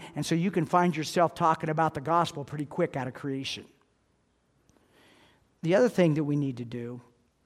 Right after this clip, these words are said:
in our evangelistic zeal is that we need to be sensitive. We need to be sensitive to where the world is right now. And the world right now is not walking in the fear of God. And we need to witness that, give witness to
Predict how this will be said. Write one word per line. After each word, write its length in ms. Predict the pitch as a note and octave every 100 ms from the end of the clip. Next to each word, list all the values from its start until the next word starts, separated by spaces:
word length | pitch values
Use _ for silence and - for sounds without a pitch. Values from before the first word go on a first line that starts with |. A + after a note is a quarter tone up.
| _
in 120 | D3 C3+
our 140 | C3
evangelistic 640 | B2+ C3+ B2 C3 - A#2+ A2
zeal 360 | A2+ A#2 G#2+ - _ _ _ _ - - - _ -
is 160 | C3+
that 260 | D3 C#3+ -
we 160 | C#3 D3
need 280 | D#3+ F3+
to 60 | D#3
be 160 | C#3+ C#3+
sensitive. 760 | - D#3 D#3 - A#2 - - - _ _ _ _ _ _ _ _ - - _ -
We 140 | F#3 F3
need 100 | E3+
to 60 |
be 80 | D3
sensitive 600 | - E3 D#3+ D#3 C#3 C3+
to 80 | C#3+
where 200 | C3+ D3
the 100 | C#3+
world 300 | C3 C#3+ C#3
is 240 | C#3 A#2+
right 180 | C3 B2+
now. 360 | C3 A#2+ A2 - _ _ _ _ _ - - - -
And 100 | D3+
the 60 | C#3
world 240 | F3 D#3+
right 200 | E3 D#3+
now 400 | D#3 D#3+ C#3+ C3+ - -
is 240 | D3+ C3 -
not 320 | E3+ D3+ D#3+ C#3+
walking 420 | D3+ C#3+ D3 C3+
in 80 | C3
the 80 |
fear 240 | - C#3 B2+
of 100 | A2
God. 360 | B2 A#2 A2 - _ _ _ _ _ _ _ _ -
And 100 | C3
we 80 | D3+
need 140 | E3
to 80 | C#3+
witness 400 | C#3 D#3+ D3 -
that, 320 | C#3+ C#3 D#3
give 180 | B2 C3+
witness 380 | D3 E3+ C#3+ -
to 320 | - D#3 C#3+